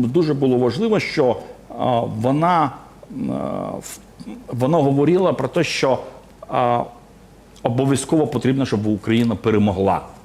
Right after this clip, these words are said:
І я сподіваюсь на те, що, а, не дивлячи на, ні на що, президенти, хто би там не був, це буде Харріс, та, чи це буде Трамп,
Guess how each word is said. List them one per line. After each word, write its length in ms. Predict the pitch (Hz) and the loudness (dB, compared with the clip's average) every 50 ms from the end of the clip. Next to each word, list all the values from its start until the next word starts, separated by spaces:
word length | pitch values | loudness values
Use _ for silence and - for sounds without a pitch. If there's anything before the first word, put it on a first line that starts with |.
| - - - - - - - - - - - - - - - - - | -20 -20 -20 -20 -20 -20 -20 -20 -20 -20 -20 -20 -20 -20 -20 -8 -2
І 360 | - 131 117 110 107 101 98 85 | 0 2 2 4 2 2 0 0
я 260 | 92 131 151 151 131 113 - 90 - - | 0 2 2 2 0 -2 -4 -8 -14 -12
сподіваюсь 840 | - - - - 131 113 110 110 113 135 143 147 131 110 110 - - 123 | -10 -8 -4 -2 0 2 2 2 2 2 2 2 2 2 2 0 -2 -2
на 100 | 110 - | -2 -4
те, 240 | - - 151 165 147 | -2 0 0 0 2
що, 460 | - - - - - 113 92 82 78 - - - - - - - - - - - - - | 0 -4 -6 -4 0 0 0 0 0 -4 -10 -20 -20 -20 -20 -20 -20 -20 -20 -20 -12 -6
а, 440 | 120 107 104 98 95 95 95 95 - - - - - | -4 -2 0 0 0 0 -2 -2 -4 -6 -8 -12 -8
не 180 | - 120 135 131 | -2 0 0 0
дивлячи 500 | 120 135 135 120 107 95 - - - 92 | 2 2 2 2 2 0 0 -4 -4 -4
на, 160 | 92 87 87 | -4 -4 -4
ні 300 | - - 98 101 101 104 | -4 -4 -4 -4 -2 -2
на 120 | 104 98 | -4 -4
що, 440 | 98 - - - - 160 165 180 196 - - - - - - - - - - - - - - - - - - - - - - - - - - - - - - - - | -6 -6 -6 -2 0 0 0 0 -2 -6 -12 -20 -20 -20 -20 -20 -20 -20 -20 -20 -20 -20 -20 -20 -20 -20 -20 -20 -20 -20 -20 -20 -20 -20 -20 -20 -20 -20 -20 -10 -4
президенти, 800 | - 139 120 110 123 127 120 117 131 117 104 87 - - - - | -2 0 0 0 0 -2 0 0 0 2 0 0 -2 -6 -10 -10
хто 180 | - - - 190 | -6 -4 -2 0
би 120 | 180 196 | 0 0
там 220 | 190 190 165 165 160 | 0 0 0 0 2
не 100 | 151 131 | 0 0
був, 240 | 113 98 80 73 - - - | 0 -2 -4 -6 -6 -10 -10
це 120 | - 101 | -8 -6
буде 300 | 95 95 95 87 92 90 - - - - - - - - - - | -6 -4 -4 -4 -4 -6 -8 -12 -20 -20 -20 -20 -20 -20 -20 -8
Харріс, 600 | - 127 127 120 113 107 101 98 - - - - - - - - | -2 -2 0 0 0 0 -2 -4 -8 -12 -16 -18 -20 -20 -10 -4
та, 260 | - 98 95 90 82 - - - - - | -2 -2 0 -2 -4 -6 -12 -20 -20 -16
чи 280 | - - 107 101 95 101 | -8 -4 -4 -4 -4 -4
це 120 | - - 95 | -4 -4 -4
буде 240 | 90 90 85 - 90 | -4 -4 -4 -6 -6
Трамп, 420 | - - 143 147 143 143 143 | -4 -2 0 0 0 0 -2